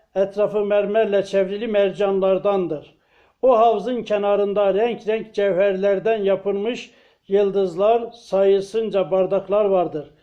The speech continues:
Kıyamet gününde evvelin ve ahirin cümle eshabım o bardaklar ile ümmetime su vereceklerdir. Yani hem kendisi dağıtacak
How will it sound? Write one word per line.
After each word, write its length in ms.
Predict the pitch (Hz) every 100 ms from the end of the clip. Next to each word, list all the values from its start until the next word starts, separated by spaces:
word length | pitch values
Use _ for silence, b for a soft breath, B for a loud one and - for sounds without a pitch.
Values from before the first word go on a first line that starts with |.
| b b b -
Kıyamet 640 | 196 208 208 214 247 247
gününde 520 | 196 196 196 208 226 -
evvelin 640 | 196 170 190 196 240 208
ve 140 | 190
ahirin 600 | 170 190 180 196 226 214
cümle 380 | 175 233 196 170
eshabım 680 | 196 185 190 190 254 262 254 B B -
o 240 | 233 220
bardaklar 1400 | 202 202 196 202 - - - _ _ _ - 208 240 226 202
ile 300 | 196 220 214
ümmetime 920 | 208 202 202 196 190 208 240 226 - _
su 340 | _ - 254
vereceklerdir. 1160 | 214 196 175 185 180 202 190 156 147 - - _ _ _ _ _ _ _ _ 180
Yani 240 | 190 185
hem 200 | 170 190
kendisi 360 | 202 202 170 -
dağıtacak 640 | 208 190 196 196 262 262